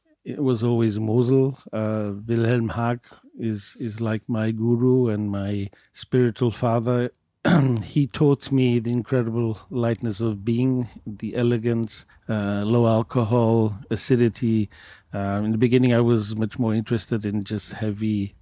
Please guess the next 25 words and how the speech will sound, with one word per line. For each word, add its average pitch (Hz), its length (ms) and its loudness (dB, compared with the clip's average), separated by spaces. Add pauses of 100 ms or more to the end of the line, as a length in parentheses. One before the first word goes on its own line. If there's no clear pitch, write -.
(140)
sweet - 760 -4 (140)
dessert 110 400 -2
wines, 113 400 -2
and, 107 340 -4
um, 104 360 -4 (140)
he 120 140 -2
forced 135 460 2
me 120 160 0
to 107 340 -2 (100)
try 110 280 0
his 104 360 -4
little 110 240 -2
cabinets 110 600 -6
and 95 100 -6
Spätlese 113 580 -2
and 110 300 -4
so 107 140 -6
on. 120 120 -2 (200)
And, 104 480 -4
uh, 104 340 -4 (560)
the 110 180 -6
truth 127 240 2
is 117 200 -4
that 110 180 -6
my 107 320 -4